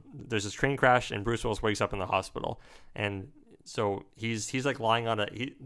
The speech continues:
the camera is f-, focused on the foreground. You see a, a, um, doctors working on a body, like, surgeons working on a, on a guy who's obviously having a, you know, life or death situation.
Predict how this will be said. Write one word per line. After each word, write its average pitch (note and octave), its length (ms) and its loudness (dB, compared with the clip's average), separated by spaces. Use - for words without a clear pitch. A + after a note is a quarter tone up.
the A2 180 0
camera D#3+ 320 -2
is G#2+ 80 -2
f-, E3 140 -6
focused A2+ 360 -4
on G#2 80 -2
the F#2+ 80 -4
foreground. - 600 -2
You A#2 80 -8
see G#2+ 220 -4
a, G2 80 0
a, G2+ 720 -4
um, G#2 260 -10
doctors G2+ 320 -2
working G2+ 300 -2
on F#2 140 -4
a F#2 40 -6
body, F#2+ 420 -2
like, - 120 -8
surgeons G2 380 -2
working G2+ 280 -4
on F#2+ 160 -10
a, G2 180 -12
on D3+ 240 -10
a - 60 -12
guy G2 180 -4
who's G2 200 -8
obviously G2+ 260 -8
having G2 200 -10
a, G2 140 -12
you G2 60 -12
know, G2 200 -10
life G2 200 2
or F#2+ 60 -6
death F#2 160 -2
situation. G2 640 -2